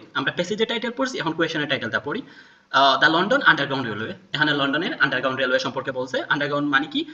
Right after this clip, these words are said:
ভূগর্ভস্থ, এটা তো আপনাদেরকে বলছি। So, আমি এই পেজে সলভ করার সঙ্গে সঙ্গে কিছু আননোন ওয়ার্ডের মিনিং বলে দেবো, সেটা চাইলে খাতায় লিখতে পারেন অথবা যদি মনে থাকে তাহলে খুবই ভালো আপনাদের জন্য।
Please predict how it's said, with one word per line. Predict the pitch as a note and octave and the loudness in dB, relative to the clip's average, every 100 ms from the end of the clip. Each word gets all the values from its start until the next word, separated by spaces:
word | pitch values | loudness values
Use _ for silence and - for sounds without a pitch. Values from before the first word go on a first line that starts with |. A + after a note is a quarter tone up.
| - | -6
ভূগর্ভস্থ, | D#3+ C#3+ A#2 G#2+ A2+ | -2 0 -2 -4 -6
এটা | B2+ | -4
তো | C#3 | -2
আপনাদেরকে | B2 B2+ B2 B2 | 0 -2 -4 -8
বলছি। | B2 C3+ - - - - - | -6 -8 -10 -18 -20 -20 -6
So, | C3+ B2+ - - | -4 -4 -4 4
আমি | C#3 F3+ - | 6 6 -2
এই | F#3+ | -4
পেজে | G#3 A3+ | -2 0
সলভ | G#3+ F#3 | 2 0
করার | - F#3 F3+ - | 2 0 0 -8
সঙ্গে | - E3 F3+ | -4 -2 -2
সঙ্গে | D3+ D3+ | -2 -4
কিছু | - F#3+ A#3+ D4+ - - - | -6 -6 -6 -8 -10 -10 -2
আননোন | D#3+ F#3 A3+ D#3+ | 0 0 -2 2
ওয়ার্ডের | D#3 D#3 C4+ - | 4 4 0 -4
মিনিং | D3 D#3 | -4 -2
বলে | C#3+ C#3+ | 0 0
দেবো, | E3+ - | 0 -4
সেটা | D3+ C#3 | -4 -2
চাইলে | C#3 C3 | -2 -2
খাতায় | C3 B2+ | 0 0
লিখতে | C#3 C3+ | -2 -4
পারেন | E3+ A3 | -4 -4
অথবা | - B2+ | -4 -6
যদি | B2 B2+ | -4 -4
মনে | B2 C#3 | -4 -4
থাকে | F3 G3 | -4 -2
তাহলে | A2+ A#2 | 0 -2
খুবই | C3+ B2 | -2 -4
ভালো | B2 - G#2 B2 | -6 -4 -2 -2
আপনাদের | B2 A#2 B2 | -2 -4 -8
জন্য। | D#3 G#3+ | -10 -10